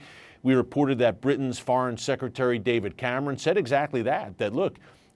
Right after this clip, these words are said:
we may get together with our European counterparts and we may just say, "Hey, we are formally recognizing a Palestinian state." Uh, the E U's foreign policy chief, Josep Borrell, said something similar. He went even further a few weeks ago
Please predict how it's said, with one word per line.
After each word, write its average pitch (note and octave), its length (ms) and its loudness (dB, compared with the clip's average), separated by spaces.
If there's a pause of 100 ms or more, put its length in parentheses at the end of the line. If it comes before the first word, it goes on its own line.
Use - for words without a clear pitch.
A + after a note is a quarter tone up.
we C#3+ 260 0
may F3 220 4
get D3 200 0
together C3 400 2
with B2+ 280 2
our B2 260 0
European A#2+ 580 -2
counterparts G2+ 960 -6
and A2+ 300 -8
we D#3 100 0
may G3 220 -2
just E3 240 -2
say, F3+ 400 2 (260)
"Hey, E3 220 4
we G#2+ 220 2
are C#3 320 6
formally F#3+ 760 2 (220)
recognizing C3+ 1080 0
a A2 80 -4
Palestinian G#2 720 -4
state." - 320 -14 (180)
Uh, G#2 300 -4
the A#2 260 -2
E C#3+ 180 0
U's D3+ 380 4
foreign D3+ 320 0
policy D3+ 480 -2
chief, A#2+ 300 -4
Josep C#3+ 440 0
Borrell, C#3+ 540 4
said - 280 -2
something C3 360 -4
similar. D3+ 440 0
He D#3+ 100 2
went G3 160 2
even B2 220 2
further D3+ 420 4
a G#2+ 60 0
few C3+ 180 -2
weeks C3+ 280 0
ago A2 340 2